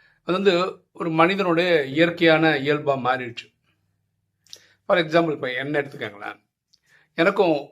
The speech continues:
நானும் சாதாரண மனுஷன் தானே. சில விஷயங்கள் இந்த இன்னைக்கு நடக்கணும் அப்படின்னு நினைப்போம், அது நடக்கவே நடக்காது, உடனே அப்செட் ஆயிடுவேன். இதுல என்ன பியூட்டின்னா, நான் அப்செட் ஆகுறேன் அப்படின்றதே உணர்றதுக்கே எனக்கு இவ்வளவு வருஷம் ஆயிடுச்சு.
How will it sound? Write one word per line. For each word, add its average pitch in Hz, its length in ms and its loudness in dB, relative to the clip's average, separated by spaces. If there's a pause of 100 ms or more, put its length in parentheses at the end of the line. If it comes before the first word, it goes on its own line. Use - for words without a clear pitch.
(120)
நானும் 233 300 0
சாதாரண 196 380 0
மனுஷன் 143 220 -4
தானே. 127 260 -8 (840)
சில 208 240 4
விஷயங்கள் 196 360 0
இந்த 170 100 2
இன்னைக்கு 165 240 2
நடக்கணும் 156 360 2
அப்படின்னு 147 240 -2
நினைப்போம், 131 340 -6 (880)
அது 151 220 -2
நடக்கவே 147 260 -2
நடக்காது, 117 600 -8 (580)
உடனே 160 260 2
அப்செட் 139 320 0
ஆயிடுவேன். 104 260 -10 (340)
இதுல 180 160 2
என்ன 240 100 2
பியூட்டின்னா, 165 680 -4 (720)
நான் 160 200 4
அப்செட் 240 420 0
ஆகுறேன் 170 840 4
அப்படின்றதே 147 680 0 (340)
உணர்றதுக்கே 208 540 4
எனக்கு 175 180 0
இவ்வளவு 147 200 -2
வருஷம் 147 160 -4
ஆயிடுச்சு. - 280 -10